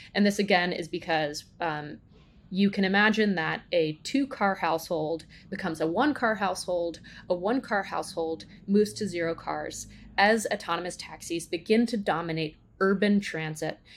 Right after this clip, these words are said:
which is where most miles happen today. It's roughly two-thirds of miles that happen in urban centers. This is where autonomous taxis will really take hold, and that'll incrementally affect,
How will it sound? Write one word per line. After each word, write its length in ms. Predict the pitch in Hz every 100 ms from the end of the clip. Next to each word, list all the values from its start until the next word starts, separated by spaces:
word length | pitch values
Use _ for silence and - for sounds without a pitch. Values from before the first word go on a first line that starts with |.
| -
which 160 | 233
is 120 | 247 226
where 180 | 254
most 380 | 262 208 202 202
miles 360 | 170 165 156 160
happen 320 | - 156 151
today. 280 | 156 160 -
It's 180 | - 202
roughly 220 | 190 190
two-thirds 540 | - 233 208 202 175
of 100 | 175
miles 340 | 160 147 147 -
that 80 |
happen 480 | - 160 - 147 156 - _
in 120 | 185 165
urban 260 | 160 160
centers. 640 | - - - - - - - - - _
This 240 | 190 240 240
is 120 | 214
where 300 | 190 180 170
autonomous 440 | 160 - 175 165
taxis 500 | - - - 180 165
will 140 | 185 175
really 280 | 175 170 170
take 300 | - 175 -
hold, 400 | 170 - - - - - -
and 120 | 170
that'll 380 | 180 180 180 - -
incrementally 680 | 220 214 208 185 170 175 165
affect, 520 | 160 - - -